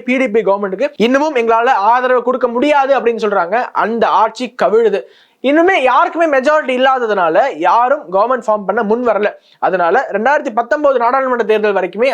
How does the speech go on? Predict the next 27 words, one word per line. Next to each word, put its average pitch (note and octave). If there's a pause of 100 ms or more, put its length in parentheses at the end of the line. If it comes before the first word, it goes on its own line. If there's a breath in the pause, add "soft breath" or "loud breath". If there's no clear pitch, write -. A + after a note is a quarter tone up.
அங்க E3 (480 loud breath)
எலெக்ஷன்ங்கிறது G#3+
நடக்கல. G3 (340 loud breath)
இன்னும் D#4+
சொல்ல A#3
போனா F3 (480 loud breath)
அந்த F#4 (140)
ஒரு D4+ (520)
நேரத்துல C4+ (340)
எலெக்ஷன், D#4+
எலெக்ஷன், C#4+
எலெக்ஷன்ட்டு B3 (360)
அந்த F#3+
ரெண்டாயிரத்தி C#4
பத்தொன்பது B3 (160)
பார்லிமெண்ட் B3+
எலெக்ஷன்ஸ்ல G#3+
தான் C4
தங்களுடைய G3
முழு A#3+ (120)
கவனத்தையும் G#3 (280 soft breath)
அரசியல்வாதிகளும் G#3+
சரி, G#3+ (120)
மீடியாவும் A3+
சரி G3
செலுத்தினாங்களே F#3+
தவிர F#3+